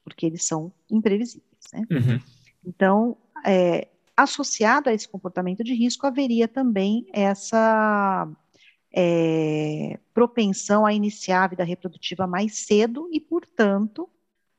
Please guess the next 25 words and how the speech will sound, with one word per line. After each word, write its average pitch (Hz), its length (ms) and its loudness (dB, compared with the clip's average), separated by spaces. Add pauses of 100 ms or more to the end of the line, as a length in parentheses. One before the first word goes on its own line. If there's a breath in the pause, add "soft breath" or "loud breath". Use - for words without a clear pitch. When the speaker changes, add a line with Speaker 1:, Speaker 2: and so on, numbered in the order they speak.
(140)
Speaker 1:
maior 202 320 4
incidência 190 720 -2
de 175 720 -10 (400)
gravidez 175 400 0
na 156 40 -4
adolescência. - 680 -6 (400)
Speaker 2:
Uhum. 101 400 -4 (840)
Speaker 1:
Isso 311 180 2
é - 20 4
um 330 60 2
comportamento 277 480 0
adaptativo, 302 720 0
mas 294 180 2
por - 160 -8
que 320 140 -2
que 311 100 -2
a 294 60 2
gente, 240 720 0 (120)
é, 170 880 0 (500)
é, 156 540 -2 (1200)
pretendeu, 214 840 2
né, 180 360 -4 (340)
é, 160 320 0
esse - 160 -16
projeto 165 320 -10